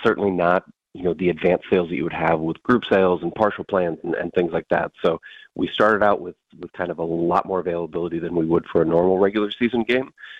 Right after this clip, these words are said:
Uh, but we've already seen, you know, really in the first twenty-four hours, a, a,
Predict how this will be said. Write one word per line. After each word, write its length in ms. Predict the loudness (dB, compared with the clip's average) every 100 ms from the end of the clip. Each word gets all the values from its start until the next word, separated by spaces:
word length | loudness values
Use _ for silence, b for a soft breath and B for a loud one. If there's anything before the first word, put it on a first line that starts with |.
| B B
Uh, 160 | 0 0
but 140 | 0
we've 160 | -2 4
already 240 | 4 2 -2
seen, 320 | 0 0 -2 -4
you 80 |
know, 80 | -4
really 240 | 0 0 0
in 60 |
the 80 | -2
first 220 | -2 -2
twenty-four 420 | 0 0 0 -4
hours, 220 | 0 0 0
a, 160 | 0
a, 80 | 0